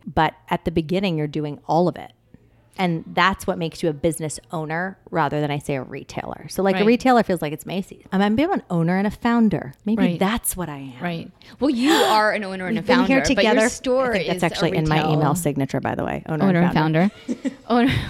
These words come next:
Speaker 2: owner and founder.
Speaker 1: I could have just looked at my phone.
Speaker 2: <laughs>
Speaker 1: I
Speaker 2: That's
Speaker 1: could have
Speaker 2: so
Speaker 1: saved us
Speaker 2: funny.
Speaker 1: some time.
Speaker 2: Yeah, but I mean, I think that, like, you have these retail locations.
Speaker 1: Yes, of course.
Speaker 2: Right?
Speaker 1: Yes.
Speaker 2: So there's that. But it's really, like, one of the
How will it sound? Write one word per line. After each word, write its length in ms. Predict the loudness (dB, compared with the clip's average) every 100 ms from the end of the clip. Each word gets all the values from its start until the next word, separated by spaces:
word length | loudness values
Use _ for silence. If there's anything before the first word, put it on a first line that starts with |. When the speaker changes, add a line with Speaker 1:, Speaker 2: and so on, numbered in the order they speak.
| -2
Speaker 2:
owner 240 | 2 4
and 120 | 2 2
founder. 400 | 0 0 0 0
Speaker 1:
I 60 | 0
could 160 | 0
have 100 | -2
just 180 | 0 0
looked 160 | 0 0
at 80 |
my 140 | 0 -2
phone. 360 | -4 -4 -4 -8
Speaker 2:
<laughs> 40 | _ -20 -20 -20 -16
Speaker 1:
I 60 | -12
Speaker 2:
That's 120 | -4
Speaker 1:
could 80 | -4
have 60 | 0
Speaker 2:
so 40 |
Speaker 1:
saved 220 | -2 0
us 60 | -4
Speaker 2:
funny. 60 | -6
Speaker 1:
some 120 | -8
time. 360 | -6 -6 -6 -2
Speaker 2:
Yeah, 300 | 0 0 0
but 160 | 0
I 80 | 0
mean, 180 | 0 0
I 140 | -2
think 220 | 0 0
that, 180 | 0 0
like, 200 | -2 -2
you 80 | -4
have 540 | -2 -2 -2 -2 -6 -10
these 300 | -10 -10 -10 -12
retail 800 | -12 -10 -6 -6 -4 -6 -6 -8 -8
locations. 640 | -8 -6 -6 -6 -6 -4
Speaker 1:
Yes, 200 | -4 -4
of 120 | -10
course. 260 | -8 -10 -12 -18 _
Speaker 2:
Right? 400 | -4 0 0 -2 _
Speaker 1:
Yes. 240 | -10 -8 -2
Speaker 2:
So 380 | -2 -2 -6 -12 _ _ _
there's 300 | -4 -2 -2
that. 240 | -4 -8 -12 _ _ _
But 140 | -2
it's 180 | -2 -4
really, 320 | -4 -4 -4
like, 320 | -6 -8 -10 -12
one 360 | -6 -6 -6
of 220 | -8 -8
the 340 | -6 -6 -8